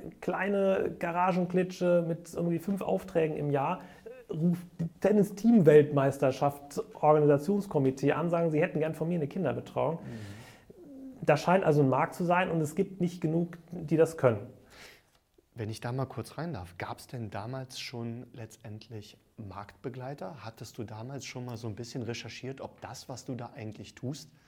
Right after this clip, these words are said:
Speaker 2: du alleine auf weiter Flur bist oder, äh
Speaker 1: Also es gab schon immer, auch als ich noch kleiner war, gab's schon den Zauberer, den sich die reichen Leute für den Kindergeburtstag gebucht haben.
Speaker 2: Genau, aber das ist ja eine Einzeldienstleistung.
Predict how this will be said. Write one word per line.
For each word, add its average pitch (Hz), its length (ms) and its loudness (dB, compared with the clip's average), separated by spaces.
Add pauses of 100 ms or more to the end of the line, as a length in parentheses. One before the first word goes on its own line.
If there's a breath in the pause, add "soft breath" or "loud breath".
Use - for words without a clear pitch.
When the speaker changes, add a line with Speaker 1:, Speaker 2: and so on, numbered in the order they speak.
(460 soft breath)
Speaker 2:
du 123 140 -6
alleine 110 360 -8
auf 180 160 -12
weiter 185 240 -10
Flur 180 260 -12
bist 160 300 -12
oder, 127 600 -8 (100)
äh 113 380 -12 (100)
Speaker 1:
Also 143 220 2
es 143 120 -4
gab 165 220 2
schon - 220 0
immer, 226 440 4
auch - 220 -2
als 147 180 -2
ich - 140 -8
noch 147 160 -4
kleiner 165 380 2
war, 165 160 4
gab's 147 260 -4
schon 139 140 0
den 127 100 0
Zauberer, 160 500 0
den 143 200 0
sich 135 80 -4
die 135 100 0
reichen 139 320 -2
Leute 127 220 0
für 170 100 -2
den 156 60 -2
Kindergeburtstag 104 600 -4
gebucht 110 360 -10
haben. 123 160 -12 (240)
Speaker 2:
Genau, 95 340 -6
aber 104 120 -8
das 101 160 -8
ist - 140 -14
ja 147 40 -6
eine 143 160 -4
Einzeldienstleistung. - 880 -10